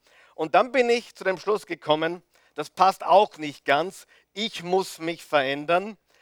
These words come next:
Und dann habe ich geschrieben, "Bei mir muss sich etwas verändern." Und dann habe ich noch geschrieben, "In mir muss sich etwas verändern." Wer kann das unterschreiben in seinem Leben? In dir, in mir, in uns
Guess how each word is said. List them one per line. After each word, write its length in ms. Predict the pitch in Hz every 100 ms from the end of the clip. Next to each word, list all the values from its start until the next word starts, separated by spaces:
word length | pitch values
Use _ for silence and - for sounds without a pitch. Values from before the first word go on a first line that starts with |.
| _ _ _
Und 180 | 160 240
dann 80 |
habe 160 | 226 254
ich 100 | 233
geschrieben, 600 | 214 151 160 220 208 208
"Bei 220 | - 185 196
mir 400 | 190 202 233 240
muss 440 | 208 262 277 -
sich 220 | 233 180
etwas 460 | 160 143 127 131 -
verändern." 480 | 139 120 110 98 87 _ _ _ _ _ _ _ _ _ _ _ _ _ _
Und 220 | - 143
dann 160 | 143 170
habe 160 | 175 165
ich 80 |
noch 220 | 156 160 -
geschrieben, 520 | 151 131 151 143 139 _ _ _
"In 360 | 220 226 233 196
mir 300 | 170 143 104
muss 300 | 123 147 -
sich 180 | 143 127
etwas 500 | 120 - 113 107 - _ _
verändern." 480 | - 123 117 101 92 _ _ _ -
Wer 120 | 147
kann 180 | 160 151
das 100 | 143
unterschreiben 480 | 147 143 - 139 135
in 80 | 131
seinem 280 | 135 131
Leben? 300 | 127 131 135 - _ _ _
In 260 | 185 202
dir, 400 | 170 185 185 190 - _
in 300 | 190 196 196
mir, 380 | 175 180 180 185 _ _
in 220 | 196 208
uns 520 | 185 196 214 - -